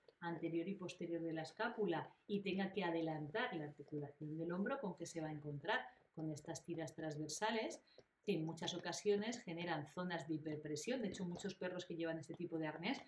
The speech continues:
esta zona la tienen incluso con, eh, zonas con alopecia, lo tienen pelado, generan engrosamientos a nivel de las partes blandas y de los tejidos e irritaciones a nivel de la cápsula articular. Y luego fijaros, cuando este perro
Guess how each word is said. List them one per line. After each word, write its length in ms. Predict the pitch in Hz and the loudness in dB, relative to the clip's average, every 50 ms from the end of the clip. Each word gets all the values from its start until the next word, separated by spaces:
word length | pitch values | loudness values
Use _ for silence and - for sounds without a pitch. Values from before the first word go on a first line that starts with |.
| - - - - | -14 -16 -10 -8
esta 260 | 190 175 - 175 - | -6 -2 -2 -2 -2
zona 180 | - 170 175 | -2 -2 0
la 120 | 170 160 160 | 0 0 0
tienen 240 | - 160 175 180 175 | -2 -2 -2 -2 -2
incluso 400 | 170 156 - 170 170 - - - | -2 -2 -2 -4 -4 -4 -4 -2
con, 240 | 165 160 160 147 - - - - _ - | 0 0 0 0 -4 -8 -14 -20 _ -2
eh, 160 | 147 165 156 | 0 0 0
zonas 280 | - 180 175 175 - | 0 -2 -2 -2 -2
con 140 | - 170 165 | -2 -2 -2
alopecia, 460 | 160 156 147 151 165 160 156 - 269 | 0 0 0 0 0 0 0 0 0
lo 120 | 262 220 185 | 0 0 0
tienen 260 | 170 160 165 160 156 | 0 -2 -4 -4 -2
pelado, 400 | - 156 151 147 151 - 262 330 - - - - - - - - _ _ _ _ _ _ _ _ | 0 2 2 4 4 4 4 4 2 -2 -8 -16 -20 -20 -20 -20 _ _ _ _ _ _ _ _
generan 640 | - - - 185 175 170 170 175 175 170 - - - - - - - _ | -14 -6 -2 0 2 2 4 4 6 4 4 2 0 -6 -12 -20 -14 _
engrosamientos 840 | - 175 170 170 170 180 175 - 165 160 175 180 185 190 202 190 - | -4 -2 0 4 4 4 4 2 2 0 0 2 2 2 0 0 -2
a 40 | 180 | -2
nivel 260 | 170 165 160 165 170 | -4 -2 -2 0 0
de 80 | 165 160 | 2 2
las 160 | 160 156 - | 0 0 0
partes 380 | - 170 170 170 - 165 151 165 | -2 -2 -2 0 0 -2 -2 -2
blandas 340 | 165 165 165 165 156 - | -2 -2 -2 -2 -2 -2
y 60 | 170 160 | -2 0
de 100 | 160 160 | 0 0
los 180 | 160 156 - | 0 -2 -2
tejidos 500 | - 185 175 - 208 202 202 240 277 - - | -4 -6 -4 0 2 4 4 4 4 2 2
e 60 | 214 | 2
irritaciones 600 | 202 175 180 175 - 160 - 170 165 170 - - | 2 2 2 0 -2 -2 -2 -2 -4 -4 -4 -4
a 40 | 180 | -2
nivel 240 | 170 160 160 156 165 | -2 0 0 0 2
de 80 | 175 | 2
la 140 | 156 147 147 | 0 0 0
cápsula 400 | - 160 156 - - 170 160 156 | -2 -2 -2 -2 -2 -2 -2 -2
articular. 600 | 151 147 - 147 - - 151 151 156 151 143 139 - - - - - - - | -2 -4 -6 -6 -4 -2 0 0 0 0 -2 -4 -8 -12 -14 -14 -14 -14 -6
Y 140 | - 185 165 | -4 0 0
luego 240 | 165 160 170 190 190 | 2 2 0 0 -2
fijaros, 760 | - 226 202 - - 202 220 214 165 139 - - - - _ _ _ _ _ _ _ _ _ _ _ _ _ _ _ _ _ _ | -2 -4 -2 2 6 6 6 6 6 2 0 -4 -10 -14 _ _ _ _ _ _ _ _ _ _ _ _ _ _ _ _ _ _
cuando 300 | 175 170 165 165 170 175 | 0 0 2 4 4 2
este 260 | 170 - - 196 - | 2 2 0 0 2
perro 500 | - 214 226 220 214 180 147 - - | 4 4 4 6 4 2 2 0 -2